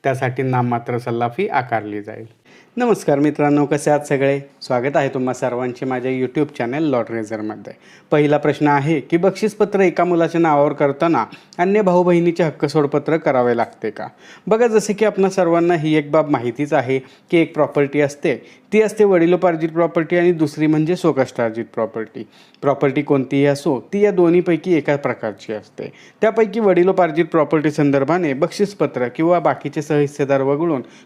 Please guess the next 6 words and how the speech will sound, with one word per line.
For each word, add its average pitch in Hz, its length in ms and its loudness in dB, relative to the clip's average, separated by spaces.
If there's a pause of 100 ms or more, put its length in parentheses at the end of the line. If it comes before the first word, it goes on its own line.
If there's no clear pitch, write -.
कोणत्याही 185 380 4
प्रकारे 185 420 0
हस्तांतरण 147 640 -2
करता 143 360 -2
येत 156 280 0
नाही. 98 260 -8